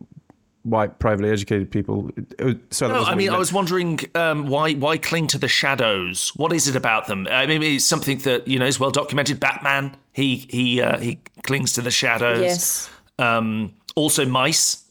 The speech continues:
Speaker 2: as you, you know, mentioned from Islington, that
Speaker 1: The
Speaker 2: they
Speaker 1: Ring
Speaker 2: live in the
Speaker 1: Wraiths and Lord
Speaker 2: shadows.
Speaker 1: of the Rings.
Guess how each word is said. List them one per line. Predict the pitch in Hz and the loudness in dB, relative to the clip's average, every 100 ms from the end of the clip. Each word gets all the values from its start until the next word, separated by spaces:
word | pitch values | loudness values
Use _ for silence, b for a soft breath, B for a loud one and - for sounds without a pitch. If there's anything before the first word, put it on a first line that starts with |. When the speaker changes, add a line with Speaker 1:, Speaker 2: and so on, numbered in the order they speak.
| - | -2
Speaker 2:
as | 131 - | 0 2
you, | 127 113 - - - | 2 0 -4 -14 -4
you | 123 | 0
know, | 113 | 2
mentioned | 120 131 - 123 | 0 0 -2 -2
from | 123 120 | -2 0
Islington, | 120 127 120 127 123 B B - | 0 0 0 0 -2 B B -2
that | 120 120 | 0 0
Speaker 1:
The | |
Speaker 2:
they | 113 | 0
Speaker 1:
Ring | 127 127 | 0 0
Speaker 2:
live | 123 | 2
in | 123 | 2
the | 123 | 0
Speaker 1:
Wraiths | 123 | 0
and | 120 | 2
Lord | 120 | 2
Speaker 2:
shadows. | 123 110 | 2 0
Speaker 1:
of | 107 | -2
the | 113 | 0
Rings. | 117 120 117 | 0 0 -4